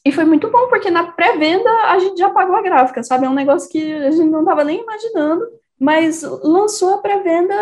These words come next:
a gráfica já tava paga. E esse não foi por catarse, foi pela gente mesmo. E foi muito doido, porque eu tava, assim, nessa de jornalismo em quadrinhos, eu já tava fazendo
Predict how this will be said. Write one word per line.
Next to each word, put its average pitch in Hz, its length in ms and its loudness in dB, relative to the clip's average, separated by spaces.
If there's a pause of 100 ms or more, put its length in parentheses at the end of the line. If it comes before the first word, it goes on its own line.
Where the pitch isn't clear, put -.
(520)
a 359 140 0
gráfica 349 400 -2
já 349 120 0
tava 349 240 -4
paga. 254 380 -6
E 254 160 2
esse 269 280 6
não 294 140 -10
foi 311 220 -6
por 302 160 -8
catarse, 262 680 -2
foi 226 160 -10
pela 262 280 2
gente 269 340 -2
mesmo. 226 360 -6 (600)
E 285 60 4
foi 349 180 2
muito 349 260 4
doido, 330 240 0
porque 320 360 0 (460)
eu 254 240 2
tava, 269 240 4
assim, 269 260 0
nessa 233 680 -4 (180)
de 202 340 -4
jornalismo 226 500 -2
em 220 40 -2
quadrinhos, 262 560 -2
eu 233 100 -2
já 240 140 -2
tava 254 280 0
fazendo 226 1040 -8